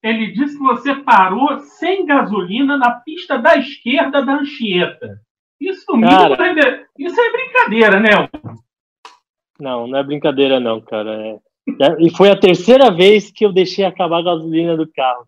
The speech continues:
Speaker 2: cara. E só que dessa vez era noite, era tipo sete, sete e meia da noite, e aí eu, era eu, o John Shin do meu lado e o William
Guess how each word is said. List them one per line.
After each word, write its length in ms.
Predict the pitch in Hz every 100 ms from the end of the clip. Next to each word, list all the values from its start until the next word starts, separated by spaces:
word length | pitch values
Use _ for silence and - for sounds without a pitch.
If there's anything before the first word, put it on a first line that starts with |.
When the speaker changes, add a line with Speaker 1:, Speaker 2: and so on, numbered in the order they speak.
| -
Speaker 2:
cara. 240 | 117 113 _ _ _ _ _
E 200 | 151 -
só 240 | - - 220
que 80 |
dessa 320 | 196 208 208 160
vez 480 | 123 175 202 165
era 240 | 165 185 214
noite, 460 | 160 175 180 -
era 520 | 147 170 170 165 123 - _ _ _
tipo 260 | - 165 156
sete, 380 | - 165 185 -
sete 220 | 175 175
e 20 |
meia 140 | 170
da 120 | 160 147
noite, 480 | 139 180 214 202
e 60 | 160
aí 120 | 156
eu, 300 | 156 160 151 _ _ _ _ _ -
era 240 | 147 147
eu, 360 | 180 226 269 -
o 140 | 180 160
John 320 | 127 175 175
Shin 320 | - 190 214
do 100 | 190
meu 120 | 165
lado 420 | 156 185 226 240
e 100 | 214
o 260 | 214 202 190
William 440 | 175 208 233 247